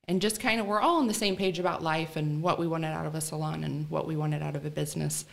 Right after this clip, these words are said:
and decided to team up and open Trio, which is where we get our name from. I was pregnant with Abe, um, opening or going through this process. As you know, opening a business is a really long process, especially when you have no idea what you're doing.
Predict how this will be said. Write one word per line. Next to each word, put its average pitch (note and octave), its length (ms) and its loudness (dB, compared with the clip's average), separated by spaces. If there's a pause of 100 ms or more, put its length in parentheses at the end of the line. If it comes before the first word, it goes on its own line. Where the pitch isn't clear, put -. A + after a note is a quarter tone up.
(280)
and G3+ 80 -4
decided G3+ 360 4
to F3 60 -4
team C#4 300 4
up G3+ 340 0
and E3 480 0
open D3+ 360 0
Trio, C4 340 0
which D3+ 240 -4
is D#3 120 -2
where D3 160 0
we E3 120 -4
get D3 160 -2
our D3+ 80 0
name B3+ 240 0
from. - 300 -6 (1300)
I A3+ 180 4
was C4+ 180 2
pregnant G3 320 0
with B3+ 220 -2
Abe, E3+ 400 2 (280)
um, D#3 480 -2 (640)
opening F#3+ 440 2
or E3+ 120 4
going F#3 360 4
through E3+ 160 0
this D#3+ 160 -4
process. D#3 560 0
As E3 180 2
you F#3 100 4
know, E3 200 2
opening D#3 260 -2
a D3+ 60 -2
business D#3 360 0
is D3 120 -2
a D3+ 80 0
really D#3 320 0
long C#3 420 -2 (320)
process, A3+ 420 4
especially F3 440 2
when E3+ 160 2
you E3 80 2
have D#3 280 0
no D3 200 2
idea C#3+ 340 -2
what C3+ 160 -2
you're D3 140 -2
doing. D3+ 420 0